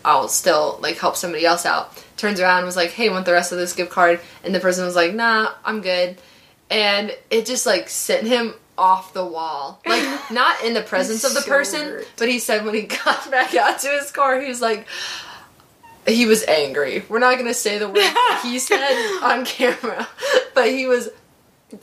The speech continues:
Speaker 2: Very
Speaker 1: ridiculously
Speaker 2: upset.
Speaker 1: angry. Like, not righteously angry, but just, like, he went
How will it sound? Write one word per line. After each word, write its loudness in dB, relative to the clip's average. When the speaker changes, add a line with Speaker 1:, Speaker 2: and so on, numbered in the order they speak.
Speaker 2:
Very 4
Speaker 1:
ridiculously 2
Speaker 2:
upset. 2
Speaker 1:
angry. -6
Like, 0
not 4
righteously 0
angry, 2
but 4
just, 0
like, 2
he -2
went -2